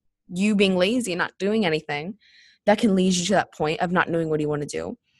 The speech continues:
But some people simply haven't found that, like, that passion, because I feel like that passion for you is, like, helping people. You're driven to do that. Um, so you're driven to it, to do it so much so that you want, that's your end goal, to help as many people as possible.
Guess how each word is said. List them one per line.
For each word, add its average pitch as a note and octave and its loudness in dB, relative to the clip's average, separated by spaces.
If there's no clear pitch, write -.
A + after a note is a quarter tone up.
But A3+ 2
some C4+ 2
people C4+ 2
simply B3 4
haven't A#3 0
found G#3+ 4
that, - 0
like, F#3 -2
that F#3+ -4
passion, A#3 0
because A3+ 4
I A3+ 2
feel A#3 0
like C4+ -2
that - -4
passion - 0
for G3+ 0
you A3 6
is, F#3+ 4
like, F#3 4
helping B3+ 2
people. D#3+ 0
You're F3+ 4
driven A3 4
to F3 0
do D3 -2
that. - 0
Um, E3+ 6
so - 0
you're G#3+ 10
driven A3 10
to A#3 8
it, G3+ 6
to A3 -4
do G3+ 4
it - 2
so G#3+ 4
much G3 6
so F3+ 8
that F3+ 6
you G3+ 4
want, F#3+ 4
that's G#3 6
your A3 8
end F#3+ 8
goal, A3 6
to F#3 4
help G3 6
as F#3+ 2
many F#3 6
people F3+ -2
as E3+ 2
possible. - -2